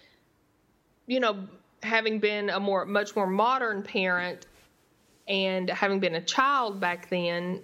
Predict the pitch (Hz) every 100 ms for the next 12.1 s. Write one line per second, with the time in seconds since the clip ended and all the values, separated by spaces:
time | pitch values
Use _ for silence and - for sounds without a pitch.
0 | - 190 180 190 202 196 208 170 185 240
1 | 269 226 185 190 185 175 247 294 - -
2 | 294 269 208 180 - - - - - 208
3 | 208 202 202 202 202 190 185 185 - -
4 | _ _ - 185 165 170 185 208 202 190
5 | 190 165 151 156 156 - 190 175 175 185
6 | - - 202 202 196 185 175 170 160 180
7 | 180 - - - 220 208 - 160 160 -
8 | 190 196 175 180 180 170 165 156 - -
9 | - - - - - 240 202 190 180 139
10 | 90 85 - - _ - _ _ _ _
11 | _ _ - - - 190 190 196 190 151
12 | 175